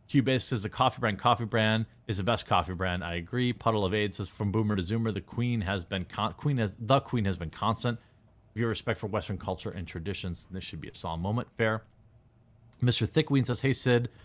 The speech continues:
you should come on Tism more." Uh, she's busy doing bigger, you know,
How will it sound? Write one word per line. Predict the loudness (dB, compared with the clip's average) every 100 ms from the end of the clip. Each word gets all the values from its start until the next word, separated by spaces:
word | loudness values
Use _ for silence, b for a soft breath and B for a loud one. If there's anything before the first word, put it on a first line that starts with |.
| b b b -6 -2
you |
should | -2 2
come | 0
on | 0 -4
Tism | 2 2 4 2
more." | 4 4 4 4 2 b b _ -4
Uh, | -4 -4
she's | -2 -2 -2
busy | 0 2 4
doing | 4 2 0 -4 -4
bigger, | -2 -2 -4 -4
you |
know, | -4